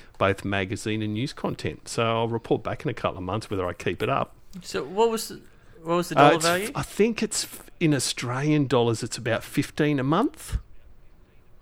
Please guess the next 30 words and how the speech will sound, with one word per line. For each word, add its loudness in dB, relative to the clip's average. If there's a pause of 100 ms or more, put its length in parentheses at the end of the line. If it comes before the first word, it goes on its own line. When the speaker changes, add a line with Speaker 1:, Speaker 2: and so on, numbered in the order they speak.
(440)
Speaker 2:
Ooh, -4
that's 8
Speaker 1:
Yeah, 10 (100)
Speaker 2:
a 12
Speaker 1:
so, 8
Speaker 2:
little 6
Speaker 1:
but 6
Speaker 2:
high. 2
Speaker 1:
across 4
a 6
year, 8
that's 6
what, 6
that's 0
a -2
hundred 2
and -4
seventy-five -2
or -6
whatever -4
it -10
is. -4 (800)
Speaker 2:
Yeah, 0
but -10
that's -2
the -8
same 0
cost -2
as -6
my -2